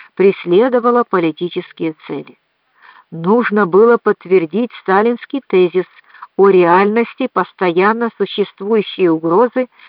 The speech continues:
реставрации капитализма в С С С Р. Просчеты в политике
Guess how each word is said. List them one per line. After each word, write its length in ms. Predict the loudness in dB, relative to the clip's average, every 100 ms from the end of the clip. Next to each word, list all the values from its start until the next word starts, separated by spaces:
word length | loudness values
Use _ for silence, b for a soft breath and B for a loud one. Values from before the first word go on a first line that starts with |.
| b
реставрации 840 | -2 -2 -2 -4 0 0 0 -2 -4
капитализма 840 | -4 -6 -6 -4 -2 -2 -2 -4
в 40 | -2
С 140 | -6
С 120 | -6 -14
С 220 | -16 -14
Р. 180 | -14 -16 _ _ _ _ B B B B -4
Просчеты 600 | 0 0 0 -2 0 -2
в 80 | -4
политике 680 | -2 0 0 -4 -8 -6